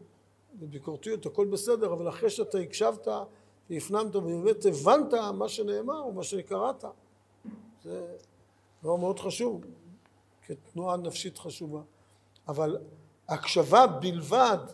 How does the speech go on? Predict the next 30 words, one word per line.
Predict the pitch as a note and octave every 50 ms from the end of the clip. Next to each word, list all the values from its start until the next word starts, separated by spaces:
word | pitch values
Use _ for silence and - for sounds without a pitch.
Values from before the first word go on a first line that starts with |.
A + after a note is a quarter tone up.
| - - _ _ _ _ _ _ - C#3+ B2+ _ -
בלי | E3+ F#3 B3 D4 D#4+ C#4
שאתה | - C4 G#3+ - A3 G3
אחר | F3 - G#3+ G3+ G#3
כך | - F#3+ F3 D3+ - - - - _ _ _ _ _ _ _ - -
מעביר | D#3 D#3+ C#3 D#3+ G#3+ G#3+
את | G3+ C#3+
זה | C#3 F3+ F3
אליך, | F3+ F#3+ G3 - F#3
מפגיש | F3 F3 D#3 C3 C#3+ C#3+ F3 A#3+ A3 -
את | G#3+ E3
זה | C#3 F#3
עם | F#3 F3+ F3 F3
העולם | F3 F3 F3 F3+ G3 G3 F#3+
שלך, | - G3 G3 - - C#4 C#4+ C#4+ C#4 - - - _ _ _ _ _ _ - D#3+
זו | C3 F3+ G#3+ A3+
תכונה | A3 - - G3 F3+ F#3 F3+
שלילית. | E3+ - - E3+ E3 E3+ E3 D3+ C#3 - - - - _ _ _ _ _ _ _ _ _ _ -
עד | - E3+ F3+ -
כדי | - G3+ G3 G#3 A#3 A#3+ A#3
שלפעמים | - - A3 G#3+ A3+ A3+ - - - - - G3+ E3 - - F#3 G3 A3 A#3 A#3+ A#3+ A#3+ - - - - _ _ _ _ _
צריכה | - - - F#3 G#3
להיות | G#3 G#3 G3+ G3+
עורלת | - - F#3+ A3 G3 A3 G#3+ G#3 -
אוזן | - A#3 A3 G3 G#3+ G#3 F#3+
כבירה, | - - F3+ E3 D3 F#3 G3 G#3+ A3 G3
עכשיו | D#3+ D3+ E3
נדבר | E3+ E3 E3 F#3 F#3+
על | F#3+ F#3+
הכפירה, | F#3+ F#3+ - - A#3 A#3+ C4+ C#4+ - - - - - - - _ _ _ _ _ _ _ _ _
שלפעמים | - - E3+ D#3 - - G3+ A3+ C4+ C4 A#3+ G#3+ G3+ G3+ -